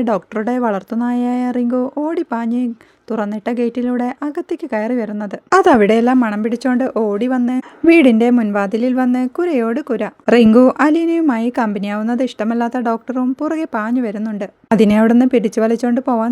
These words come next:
ശ്രമിക്കുന്നുണ്ടെങ്കിലും റിങ്കു പോവാൻ കൂട്ടാക്കാതെ ഡോറിനടുത്ത് തന്നെ നിന്ന് കുരച്ചോണ്ടിരിക്കുകയാണ്.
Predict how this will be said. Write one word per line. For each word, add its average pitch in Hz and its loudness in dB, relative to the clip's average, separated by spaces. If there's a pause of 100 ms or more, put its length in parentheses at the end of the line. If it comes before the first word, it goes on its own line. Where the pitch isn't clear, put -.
ശ്രമിക്കുന്നുണ്ടെങ്കിലും 247 -2 (100)
റിങ്കു 330 -4
പോവാൻ 247 -2
കൂട്ടാക്കാതെ 233 -6 (160)
ഡോറിനടുത്ത് 330 4
തന്നെ 233 2
നിന്ന് 247 2
കുരച്ചോണ്ടിരിക്കുകയാണ്. 254 -2